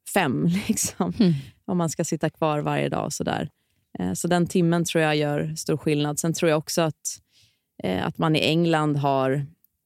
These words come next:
Speaker 1: ett annat sätt att se på diversifiering. Det är ett naturligt inslag, liksom, i vardagen. Eh, det är olika kulturer, det är expats, det är folk från Pakistan på det,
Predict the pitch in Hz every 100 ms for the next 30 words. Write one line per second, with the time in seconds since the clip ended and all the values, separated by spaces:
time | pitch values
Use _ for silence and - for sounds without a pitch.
0 | _ _ _ - - - 170 - 160 151
1 | 147 - 160 - - - 151 - - -
2 | - 226 190 165 156 - 147 - 165 196
3 | 170 143 160 160 151 151 151 _ _ _
4 | _ - 170 151 147 131 - - - -
5 | - - 92 147 143 - - 165 151 _
6 | _ _ _ - 190 180 180 175 180 165
7 | - - 156 - 156 151 147 147 151 160
8 | 143 - - - 151 - - 165 156 151
9 | 143 - - 160 160 - - - _ _
10 | _ _ _ _ - 165 160 - 165 190
11 | 175 165 - 165 165 165 160 160